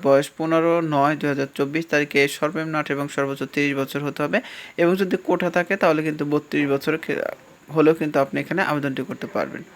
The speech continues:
তো এই ছিল মূল, আহ, কিছু কথা। তারপরে আরেকটু কথা রয়েছে, সেটি হচ্ছে যে গুরুত্বপূর্ণ কথা, সেটা হচ্ছে যে আপনি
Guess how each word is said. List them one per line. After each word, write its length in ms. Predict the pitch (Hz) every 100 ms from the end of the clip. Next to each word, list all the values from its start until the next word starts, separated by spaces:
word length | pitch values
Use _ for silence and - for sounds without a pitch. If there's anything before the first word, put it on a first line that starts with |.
| - - - - - - - - -
তো 60 | 170 127
এই 200 | 180 202
ছিল 280 | - 208 202 208 190
মূল, 260 | 170 175 175
আহ, 220 | - 151 147
কিছু 240 | 165 165
কথা। 280 | 165 147 - 190
তারপরে 400 | 165 156 165 160
আরেকটু 360 | - 147 143 147
কথা 220 | 147 151
রয়েছে, 280 | 139 139 175
সেটি 220 | 185 175 170
হচ্ছে 200 | 165 -
যে 80 | 151
গুরুত্বপূর্ণ 400 | 147 143 170 139
কথা, 180 | 143 165
সেটা 200 | 170 151
হচ্ছে 180 | 151 156
যে 120 | 156 160 - - -
আপনি 260 | - 151